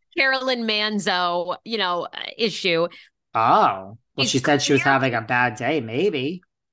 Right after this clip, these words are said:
Speaker 1: Yeah, she's clearly thrown off her game. And <laughs> she was the most honest. Don't get married, girl. Why the fuck would you move to Nashville, Tennessee? I mean, I don't know. I find, I would, that, I would find that epic if someone sent that to me. I mean, I, look,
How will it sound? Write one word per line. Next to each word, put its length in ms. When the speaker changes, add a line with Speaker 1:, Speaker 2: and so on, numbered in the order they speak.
Speaker 1:
Yeah, 300
she's 340
clearly 480
thrown 300
off 160
her 120
game. 420
And 440
<laughs> 0
she 360
was 500
the 160
most 420
honest. 560
Don't 220
get 140
married, 260
girl. 340
Why 160
the 80
fuck 320
would 140
you 80
move 240
to 260
Nashville, 460
Tennessee? 560
I 120
mean, 480
I 80
don't 120
know. 100
I 140
find, 240
I 140
would, 120
that, 180
I 80
would 160
find 220
that 160
epic 380
if 80
someone 260
sent 160
that 120
to 60
me. 140
I 80
mean, 140
I, 280
look, 220